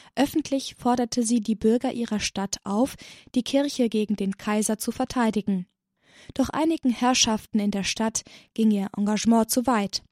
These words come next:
Als Rosa mit ihren Appellen an die Bürger, für den Papst einzutreten, nicht aufhörte, ließ Polizeichef Mainetto di Bovolo sie und ihre Familie aus Viterbo vertreiben.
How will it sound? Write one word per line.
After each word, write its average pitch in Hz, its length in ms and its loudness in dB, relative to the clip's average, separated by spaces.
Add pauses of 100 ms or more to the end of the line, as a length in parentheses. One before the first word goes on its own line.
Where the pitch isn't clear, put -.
(500)
Als 233 260 0
Rosa 262 380 6
mit 214 160 2
ihren 208 260 0
Appellen 233 560 0
an 202 160 -2
die 190 180 -4
Bürger, 226 440 4
für - 180 -4
den 214 180 2
Papst - 460 -2
einzutreten, 233 720 0
nicht 208 240 2
aufhörte, 220 640 0 (480)
ließ 277 200 2
Polizeichef 226 880 0
Mainetto 214 500 2
di 202 120 2
Bovolo 226 540 4 (360)
sie 254 280 2
und 247 280 2
ihre 247 240 0
Familie 240 580 6
aus 208 240 -2
Viterbo 208 560 0
vertreiben. 214 800 0